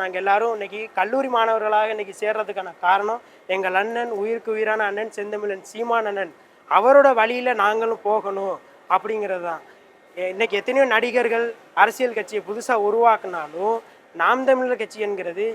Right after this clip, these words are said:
எங்கள் தலைவர் பிரபாகரனுடைய தலைவர், எங்க தலைவரை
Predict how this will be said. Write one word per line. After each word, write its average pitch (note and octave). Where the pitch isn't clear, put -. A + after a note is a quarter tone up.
எங்கள் G3
தலைவர் A3+
பிரபாகரனுடைய A3
தலைவர், F#3
எங்க F#3+
தலைவரை A#3